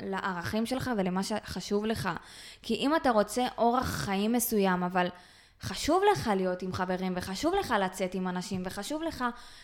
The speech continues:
הרבה דברים שבעצם מתנגדים לאותו רצון, זה לא יעבוד, זה, זה פשוט יתנגש לך כל הזמן, ובשביל שאורח חיים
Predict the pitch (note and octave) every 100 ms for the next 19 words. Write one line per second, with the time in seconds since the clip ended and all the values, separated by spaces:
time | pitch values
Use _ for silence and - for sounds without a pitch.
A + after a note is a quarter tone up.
0 | - - G3+ A3 C4 A#3 C4+ C4+ A3 G3
1 | A3 - B3+ A#3 - G3 F#3+ G3 G3 G#3
2 | D4+ C4+ A3 A3 C#4 B3 - D#4 D#4+ D#4
3 | - - - _ - - G3+ G3+ G#3 C4+
4 | C#4+ C4 B3+ C4+ G3+ F#3+ F3+ F#3 - -
5 | - F#3+ C#4 D4+ A#3 G3 F#3 A#3 B3 B3+
6 | G3+ F#3+ A#3+ A3+ F#3+ G#3+ C4+ C#4+ C4+ -
7 | - - - F#3+ G3+ F#3+ F#3+ G3 B3+ E4
8 | C#4 A3+ - A#3 B3 - G#3 A3+ G#3 F#3